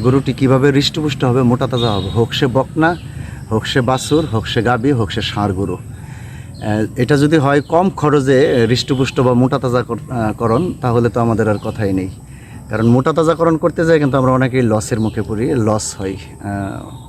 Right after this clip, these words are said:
মোট-, মোটেও কিন্তু আসলে লাভবান হতে পারি না। তো খরচ বাঁচিয়ে কম খরচে ঘাস দিয়ে, আহ, ঘাস দিয়ে এবং খুব অল্প পরিমাণ দানাদার দিয়ে, আহ,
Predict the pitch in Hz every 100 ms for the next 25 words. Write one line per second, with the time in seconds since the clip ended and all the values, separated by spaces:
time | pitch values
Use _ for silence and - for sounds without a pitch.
0 | - - 110 117 110 120 127 139 120 120
1 | 113 120 117 113 110 101 107 107 120 104
2 | 107 95 107 107 107 120 180 - - -
3 | - - - - 127 143 165 156 175 -
4 | 175 180 180 180 185 - 139 143 165 139
5 | 110 123 127 120 131 104 92 87 - -
6 | 104 101 107 107 110 113 120 117 160 180
7 | 175 135 - 190 - 151 139 165 165 196
8 | 196 190 175 135 131 131 117 104 110 143
9 | 220 - - - - - 113